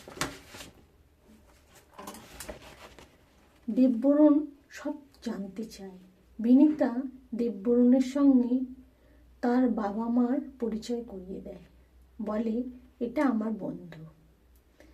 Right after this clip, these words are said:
বিনীতা একটু এড়িয়ে এড়িয়ে চলে দেববরুণকে। দেববরুণ রোজ দেখা করতে আসে বিনীতার সাথে। এতে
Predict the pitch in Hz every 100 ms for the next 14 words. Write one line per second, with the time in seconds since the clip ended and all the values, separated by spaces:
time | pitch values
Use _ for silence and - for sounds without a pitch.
0 | _ _ - 233 269 320 302 330 294 294
1 | - - _ 269 277 - 311 262 254 269
2 | 294 302 285 302 302 370 - _ _ _
3 | - _ _ - 240 226 220 202 190 -
4 | 196 185 180 165 - 175 _ _ 208 185
5 | 220 190 233 247 262 262 - - - 247
6 | 285 330 - 196 202 196 190 - 202 196
7 | - 202 190 - _ _ - 196 190 190
8 | 202 202 - 190 - - 190 - _ _
9 | - 254 262 311 240